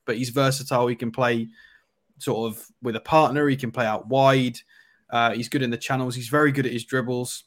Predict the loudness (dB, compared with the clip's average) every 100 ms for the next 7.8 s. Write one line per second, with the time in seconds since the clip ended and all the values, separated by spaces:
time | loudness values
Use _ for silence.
0 | _ -12 -10 -8 -4 -2 -2 -2 -2 -4
1 | -4 -6 -8 -8 -6 -4 -4 -4 -4 -6
2 | -6 -8 -6 -4 -4 -4 -6 -4 -2 -2
3 | -6 _ -20 _ _ -6 -4 -2 4 4
4 | 4 0 -4 -4 -6 -4 -4 -2 0 0
5 | 0 -2 -2 -4 -6 -10 _ _ -4 -2
6 | -2 0 2 2 2 -2 -2 -4 -2 -2
7 | -2 -2 -2 -2 -2 -2 -2 -4